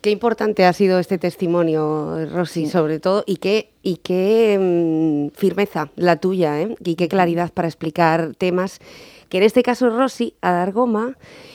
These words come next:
Speaker 1: y que además mucho más, mm, dramático, porque al fin y al cabo es una niña pequeña, estamos
Speaker 2: Ujú.
Speaker 1: hablando, pero es que si nos vamos a los mayores pasa exactamente lo mismo. Has recordado a Lucas, eh, al que también
Speaker 2: Ujú.
Speaker 1: nosotros queremos dedicar hoy este día,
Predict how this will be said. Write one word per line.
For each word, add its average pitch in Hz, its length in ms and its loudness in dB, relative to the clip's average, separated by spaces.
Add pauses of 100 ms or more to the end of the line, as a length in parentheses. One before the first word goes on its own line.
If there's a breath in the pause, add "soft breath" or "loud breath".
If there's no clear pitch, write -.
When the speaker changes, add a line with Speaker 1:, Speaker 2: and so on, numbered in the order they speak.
(100)
Speaker 1:
y 180 120 -4
que 175 100 0
además 170 340 0
mucho 202 280 0
más, 196 520 0
mm, 165 680 -2
dramático, 180 680 -4
porque 165 240 -8
al 151 60 -4
fin 202 80 -4
y - 20 -2
al 170 60 -4
cabo 165 160 0
es 160 100 -14
una 156 160 -4
niña 160 240 -2
pequeña, 175 540 -2
estamos 165 300 -8
Speaker 2:
Ujú. 165 80 -6
Speaker 1:
hablando, 160 360 -4
pero 180 160 -4
es 170 100 -12
que 208 120 -2
si 180 100 -8
nos 165 180 -2
vamos 190 280 -2
a 202 60 -4
los 196 180 -6
mayores 196 500 -2 (380 loud breath)
pasa 180 220 -8
exactamente 160 520 -6
lo 147 100 -8
mismo. 151 440 -8 (180)
Has 160 240 -8
recordado 175 480 -2
a 165 60 -2
Lucas, 202 680 -6
eh, 151 380 -6
al 151 80 -10
que 151 260 -4
también 165 380 0
Speaker 2:
Ujú. 156 80 -6 (320 loud breath)
Speaker 1:
nosotros 165 300 -4
queremos 165 280 -2
dedicar 160 380 -2
hoy 165 160 2
este 160 260 -4
día, 196 400 -2